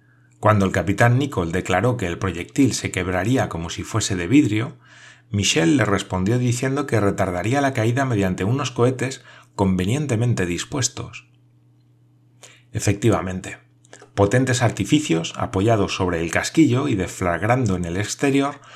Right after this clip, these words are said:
podrían, al provocar un movimiento de retroceso, frenar en cierta medida la velocidad del proyectil. Bien es verdad que los cohetes tendrían que arder en el vacío,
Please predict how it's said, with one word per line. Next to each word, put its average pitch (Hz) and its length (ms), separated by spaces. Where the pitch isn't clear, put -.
podrían, 139 520
al 92 120
provocar 92 400
un 110 80
movimiento 110 600
de 85 140
retroceso, 117 720
frenar 110 460
en 120 160
cierta 123 360
medida 120 440
la 120 140
velocidad 85 500
del 85 120
proyectil. 92 640
Bien 139 320
es 143 140
verdad 127 420
que 104 100
los 90 140
cohetes 127 440
tendrían 120 540
que 113 100
arder 101 280
en 101 100
el 92 140
vacío, 90 480